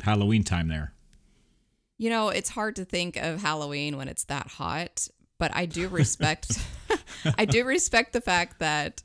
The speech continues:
Speaker 2: Disney recognizes that some people, this is like a one and done, once in a lifetime trip. And so they're gonna show off the park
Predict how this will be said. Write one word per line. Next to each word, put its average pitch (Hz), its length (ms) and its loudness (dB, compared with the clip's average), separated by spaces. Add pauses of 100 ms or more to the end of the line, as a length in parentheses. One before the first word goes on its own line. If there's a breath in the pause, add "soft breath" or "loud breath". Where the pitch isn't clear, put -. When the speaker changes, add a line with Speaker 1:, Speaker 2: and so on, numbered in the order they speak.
(420 loud breath)
Speaker 2:
Disney 160 680 -2 (100)
recognizes 156 760 -2
that - 220 -2
some 226 180 2
people, 226 280 -2
this 170 180 -2
is 180 140 -4
like 156 140 -4
a 131 80 -4
one 151 260 -2
and 139 160 -2
done, 131 420 -4 (140)
once 151 180 -2
in 170 60 -6
a 143 80 -2
lifetime - 420 -6
trip. 117 540 -6
And 135 160 -2
so 127 500 0
they're 156 140 0
gonna 185 180 -2
show 156 240 -2
off 143 280 -4
the 170 100 -8
park - 500 -6